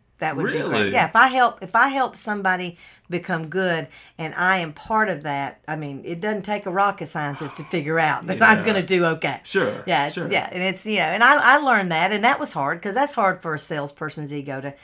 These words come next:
Speaker 1: handle. But, but, but, but he was right, and, and, and, and my father-in-law was right. He's, he's the, like I said, the kindest human being I ever met, and his son is not exactly like him at all. <laughs>
Speaker 2: Okay,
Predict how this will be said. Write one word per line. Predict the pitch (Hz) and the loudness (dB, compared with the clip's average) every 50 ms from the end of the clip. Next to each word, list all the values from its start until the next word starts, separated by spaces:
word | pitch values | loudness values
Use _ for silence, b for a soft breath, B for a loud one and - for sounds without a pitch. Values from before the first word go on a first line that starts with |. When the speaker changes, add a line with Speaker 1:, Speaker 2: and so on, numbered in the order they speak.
| b b b | b b b
Speaker 1:
handle. | b 180 175 208 208 | b -6 -4 -4 -2
But, | 208 214 - 196 190 | -2 -4 -4 -4 0
but, | 175 185 180 185 - 190 | 0 0 0 0 -4 -4
but, | 180 185 170 - 180 | -4 -4 -4 -4 -4
but | 175 165 151 | -6 -4 -4
he | 180 180 | -4 -6
was | 165 165 190 | -6 -6 -6
right, | 214 214 190 127 - - _ _ - | -8 -6 -6 -8 -10 -12 _ _ -14
and, | - 160 160 - | -12 -12 -10 -8
and, | 160 165 160 151 147 b b b b b b b | -8 -8 -8 -8 -10 b b b b b b b
and, | - 165 165 156 156 156 156 151 143 - - - | -8 -6 -4 -4 -4 -6 -6 -8 -10 -14 -14 -10
and | 165 151 147 147 | -8 -6 -6 -4
my | 147 135 147 | -4 -6 -6
father-in-law | - - 214 214 208 190 170 160 151 147 139 135 131 | -4 0 2 4 4 4 2 -2 -4 -4 -4 -4 -6
was | 127 143 135 - | -6 -8 -10 -8
right. | 147 127 120 135 | -8 -8 -6 -6
He's, | 147 175 175 160 - | -6 -6 -6 -6 -8
he's | 170 170 180 151 147 | -8 -8 -8 -8 -10
the, | - 185 180 - - | -14 -18 -16 -10 -6
like | 170 160 160 160 | -6 -6 -6 -6
I | 165 | -10
said, | 156 - 170 147 139 | -10 -8 -10 -10 -10
the | 147 | -10
kindest | 143 - - - 185 185 185 175 175 170 - - | -14 -10 -4 -2 -2 -2 -2 -6 -8 -12 -12 -14
human | - 202 180 180 175 170 | -12 -10 -8 -8 -8 -6
being | 165 175 170 165 | -6 -6 -6 -6
I | 165 156 | -6 -6
ever | 156 156 156 156 | -6 -6 -8 -8
met, | 160 165 165 165 - b b b b b b b b | -6 -6 -6 -6 -8 b b b b b b b b
and | 175 170 165 165 160 | -6 -4 -4 -4 -2
his | 170 175 170 - | -4 -4 -4 0
son | 269 269 254 | 0 0 0
is | 208 160 147 | 0 -2 -2
not | 190 190 190 196 180 | 2 6 8 6 6
exactly | 156 143 147 139 139 165 185 180 180 180 - 165 151 | 6 2 -8 -6 0 4 4 4 4 2 -2 -6 -4
like | 151 143 147 135 - - | -2 -2 -4 -4 -4 -8
him | 156 139 135 | -8 -8 -6
at | 131 | -6
all. | 143 135 131 135 156 175 - - | -6 -6 -6 -4 -6 -4 2 4
<laughs> | 196 | 4
Speaker 2:
Okay, | 131 143 - - 110 110 | 4 8 8 8 8 10